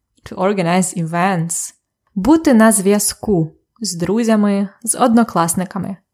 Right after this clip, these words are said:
Бути на зв'язку is a way to say to keep in touch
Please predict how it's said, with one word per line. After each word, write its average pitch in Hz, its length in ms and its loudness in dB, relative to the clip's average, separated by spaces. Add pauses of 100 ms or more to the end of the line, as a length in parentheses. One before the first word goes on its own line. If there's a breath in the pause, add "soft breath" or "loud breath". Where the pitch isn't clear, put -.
(680)
Бути 202 460 2
на 180 200 2
зв'язку 170 920 -2 (840)
is 208 40 0
a 185 120 0
way 208 200 2
to - 20 -4
say 190 400 -2
to 175 140 -6
keep 311 120 -2
in 262 100 4
touch 254 440 0